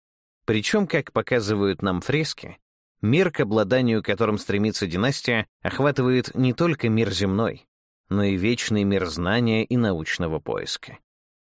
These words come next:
Как и шифр А Э И О У, универсальная миссия Габсбургов —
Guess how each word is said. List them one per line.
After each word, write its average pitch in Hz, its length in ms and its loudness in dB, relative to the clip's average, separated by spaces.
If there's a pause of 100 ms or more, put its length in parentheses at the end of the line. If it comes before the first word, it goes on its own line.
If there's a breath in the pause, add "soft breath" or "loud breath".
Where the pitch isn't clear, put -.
(140)
Как 185 260 -2
и 120 60 2
шифр 143 520 0 (100)
А 110 260 0
Э 98 220 0
И 107 360 -2
О 101 300 0
У, 143 300 0 (360)
универсальная 117 800 2
миссия 107 440 0
Габсбургов — 95 760 -2